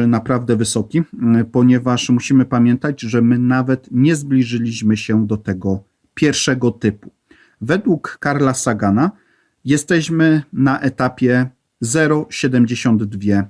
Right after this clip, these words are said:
setne. Tylko że to nie jest, y, coś takiego, że jesteśmy w stanie wykorzystać te siedemdziesiąt dwie setne energii z naszej planety. To jest wartość w skali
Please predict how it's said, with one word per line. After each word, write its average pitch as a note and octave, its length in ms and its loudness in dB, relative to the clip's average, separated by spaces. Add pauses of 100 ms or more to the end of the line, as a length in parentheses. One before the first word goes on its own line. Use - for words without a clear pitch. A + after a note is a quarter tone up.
setne. - 500 -6 (380)
Tylko G3 320 2
że E3 240 0
to D#3+ 160 0
nie D3+ 220 4
jest, - 420 0
y, A2 400 -2
coś - 220 -4
takiego, A#2 560 -4
że G#2 280 -2 (100)
jesteśmy B2 460 0
w A2+ 60 -8
stanie A#2+ 300 -2
wykorzystać A#2 680 -6
te A2 120 -2
siedemdziesiąt A2 640 -4
dwie A2 180 -6
setne A2+ 480 -2 (440)
energii B2+ 580 2 (140)
z A2 160 -4
naszej B2+ 320 2
planety. A2 540 0 (340)
To F3+ 100 2
jest D#3+ 300 2
wartość B2+ 680 -2
w - 60 -10
skali G#2+ 520 0